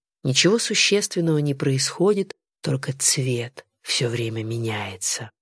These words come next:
Пузырь поднимается с морского дна и, лопаясь, превращается в кишечные газы, пущенные на Женин бок, отчего она деревенеет и возмущённо раздувает ноздри. А в конце коридора,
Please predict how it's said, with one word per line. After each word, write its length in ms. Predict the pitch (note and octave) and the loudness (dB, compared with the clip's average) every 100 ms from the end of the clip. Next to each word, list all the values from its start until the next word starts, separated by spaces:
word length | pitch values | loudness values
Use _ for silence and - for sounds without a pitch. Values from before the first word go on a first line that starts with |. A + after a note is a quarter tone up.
| _ _ _ _ _ _ | _ _ _ _ _ _
Пузырь 480 | - D3+ C3+ D#3 D3+ | 2 4 8 6 6
поднимается 720 | D3+ C#3+ C#3 C#3 C#3+ C3+ - | 2 0 4 4 4 2 0
с 120 | D#3+ - | 0 0
морского 500 | C3 - C#3 C3 B2+ | -2 0 2 2 0
дна 420 | C3+ D3 D#3+ D#3+ - _ - | 2 4 4 0 -8 _ 0
и, 120 | E3+ | 2
лопаясь, 640 | D#3 F3 F#3 F3+ C#3 C3 | 6 6 4 2 0 0
превращается 800 | - C3+ C3+ C3 - D#3 C#3 - C3 | -2 -2 0 0 4 4 2 -2 -6
в 80 | |
кишечные 760 | - C#3 - D3 - D3 C#3 C3 | -2 0 2 2 2 -2 -2 -2
газы, 560 | C3+ C#3+ C#3+ C3+ C3 B2 | 0 2 2 2 0 -4
пущенные 840 | - D3 C3+ - - B2+ B2+ B2+ | -2 0 2 2 0 0 0 0
на 200 | C3 C3 | 2 2
Женин 560 | B2+ C#3 C3 B2 B2 B2 | 4 4 2 0 0 -2
бок, 540 | B2 B2+ A2+ - - _ _ | 2 2 2 -4 -20 _ _
отчего 480 | C3 C3 C#3 B2 C3+ | -2 4 4 6 4
она 200 | C3+ C3 | 4 0
деревенеет 1000 | C3 C3+ C3 C3+ C#3+ D#3+ F3+ F#3 F3+ - _ _ - | 2 2 2 2 4 4 4 2 -2 -14 _ _ 0
и 100 | D#3 | 4
возмущённо 880 | C#3+ C3 C3 - - C#3+ C3+ C3 C3 | 4 4 2 2 4 4 4 2 0
раздувает 680 | B2 B2 B2 B2 A#2+ A#2 | 0 0 0 2 0 -2
ноздри. 600 | B2 A#2+ A2+ G#2+ A2+ G2 _ _ _ _ _ _ _ - | -2 0 -2 -2 -6 -6 _ _ _ _ _ _ _ -2
А 120 | D3+ | 0
в 60 | - | 2
конце 360 | E3+ D#3+ G3 | 2 4 2
коридора, 800 | F#3+ E3+ D#3+ E3+ F3+ D#3+ C3+ - | 4 2 4 2 2 2 0 -4